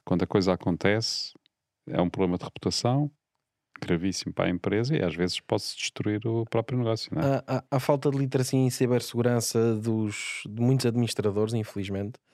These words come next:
Speaker 2: eh, e que realmente, nesses casos em que
Speaker 1: Desculpa,
Speaker 2: não
Speaker 1: é muitos,
Speaker 2: há um
Speaker 1: é muitos administradores a falta de literacia, ponto.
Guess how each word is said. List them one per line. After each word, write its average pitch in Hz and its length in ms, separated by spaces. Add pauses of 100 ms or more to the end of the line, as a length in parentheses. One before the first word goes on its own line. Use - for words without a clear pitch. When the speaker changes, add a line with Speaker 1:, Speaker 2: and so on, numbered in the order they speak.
(520)
Speaker 2:
eh, 113 520 (120)
e 120 140
que - 160
realmente, 120 680 (140)
nesses 135 420
casos 113 680
em 113 180
que 113 460 (300)
Speaker 1:
Desculpa, - 320
Speaker 2:
não 143 80
Speaker 1:
é - 20
muitos, 147 180
Speaker 2:
há 151 40 (160)
um - 20
Speaker 1:
é 95 60
muitos 104 220
administradores 95 580
a 95 60
falta 101 300
de 87 80
literacia, 95 520
ponto. 80 400